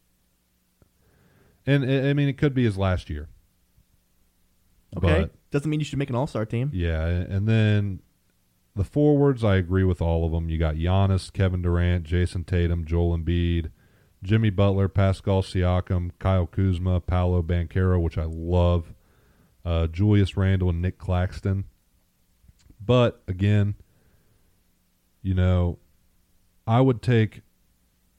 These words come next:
Speaker 1: O G Anunoby in there. I think he deserves a chance. I don't know. The All-Star voting is just such a joke.
Speaker 2: Can they, is there a way to do it without fan voting?
Speaker 1: No.
Speaker 2: I mean, of course, they want the fans to be a part of the game and, and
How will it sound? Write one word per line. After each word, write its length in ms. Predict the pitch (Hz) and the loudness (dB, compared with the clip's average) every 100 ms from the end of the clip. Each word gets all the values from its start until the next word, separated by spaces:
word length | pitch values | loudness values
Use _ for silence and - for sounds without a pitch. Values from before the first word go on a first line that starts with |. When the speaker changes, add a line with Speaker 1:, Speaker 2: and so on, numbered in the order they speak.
| _ | _
Speaker 1:
O 160 | 110 113 | 2 2
G 140 | 104 | 4
Anunoby 720 | 107 104 95 87 90 101 110 120 _ _ - | 2 2 2 2 2 2 0 -2 _ _ -6
in 160 | 107 | -2
there. 300 | 107 110 110 - | 0 -2 -4 -6
I 60 | 95 | -4
think 180 | 85 | -4
he 120 | - 85 | -4 -4
deserves 440 | 85 82 90 85 | -2 -2 -2 -2
a 60 | 90 | -6
chance. 640 | - 90 90 92 - - - _ _ _ _ _ _ _ _ _ _ - | -4 0 0 -2 -8 -20 -20 _ _ _ _ _ _ _ _ _ _ -4
I 80 | 127 | 0
don't 100 | 90 | 2
know. 140 | 82 | 2
The 60 | 92 | 2
All-Star 360 | 139 131 - 80 | 2 0 0 -2
voting 260 | 80 78 | -2 -2
is 80 | 78 | -6
just 140 | - | -8
such 200 | - 80 | -6 -6
a 40 | 76 | -8
joke. 460 | 71 80 76 76 69 - - _ _ _ | -8 -6 -4 -6 -12 -20 -20 _ _ _
Speaker 2:
Can 260 | - 117 120 | -6 -2 -2
they, 500 | 123 135 139 120 107 _ _ - | 0 0 0 -2 -6 _ _ -14
is 120 | 113 | -6
there 120 | 135 | -2
a 60 | 131 | -2
way 120 | 127 | 0
to 80 | 131 | -2
do 300 | 113 113 123 | -4 -2 -2
it 100 | 123 | -2
without 260 | 107 113 - | -4 -6 -6
fan 240 | 107 113 | -4 -2
voting? 360 | 123 123 127 123 _ _ _ _ | -2 -2 -2 -6 _ _ _ _
Speaker 1:
No. 360 | 90 78 76 78 | -10 -6 -4 -2
Speaker 2:
I 40 | |
mean, 100 | 139 | -2
of 60 | 139 | 0
course, 200 | 175 156 | 0 0
they 60 | 139 | 0
want 140 | 127 | -4
the 60 | 110 | -4
fans 260 | 110 113 113 | -6 -6 -6
to 60 | |
be 100 | 104 | -6
a 40 | 101 | -4
part 240 | - 107 | -2 -4
of 60 | 90 | -6
the 60 | |
game 440 | - 113 101 101 95 | -8 -6 -4 -4 -4
and, 200 | 92 92 | -6 -8
and 160 | 98 | -10